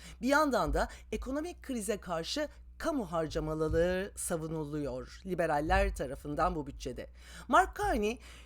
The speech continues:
"Bir kriz anında özel sektör geri çekilir, hükümet devreye girmelidir." dedi. Carney'nin başlıca harcama kalemleri neler bakalım? Savunma için on sekiz milyar dolar, Ulus İnşa Fonu'na altı nokta sekiz milyar dolar,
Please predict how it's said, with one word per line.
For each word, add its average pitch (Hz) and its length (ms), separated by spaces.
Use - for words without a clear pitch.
"Bir 349 300
kriz 247 680
anında 170 760
özel 190 380
sektör 190 460
geri 139 280
çekilir, 285 500
hükümet 311 520
devreye 156 360
girmelidir." 139 720
dedi. - 380
Carney'nin 339 480
başlıca 220 420
harcama 185 380
kalemleri 185 520
neler 175 360
bakalım? 156 580
Savunma 214 380
için 220 220
on 196 120
sekiz 180 340
milyar 165 380
dolar, 147 460
Ulus 208 300
İnşa 190 380
Fonu'na 165 500
altı 165 320
nokta 190 240
sekiz 196 320
milyar 160 380
dolar, 147 280